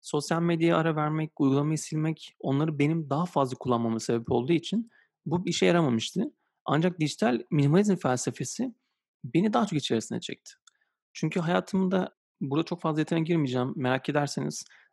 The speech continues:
yaklaşık sekiz dakikalık bir tane video olarak hazırladım. YouTube kanalından bulabilirsiniz.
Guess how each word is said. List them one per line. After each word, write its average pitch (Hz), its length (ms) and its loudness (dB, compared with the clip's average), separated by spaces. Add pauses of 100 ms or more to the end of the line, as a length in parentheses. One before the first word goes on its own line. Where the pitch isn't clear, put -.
yaklaşık 131 300 -2
sekiz 135 300 -2
dakikalık 127 320 0
bir 127 60 -10
tane 127 260 -2
video 127 220 0
olarak 110 260 2
hazırladım. 120 400 0
YouTube 127 220 -4
kanalından 110 360 0
bulabilirsiniz. 135 680 -4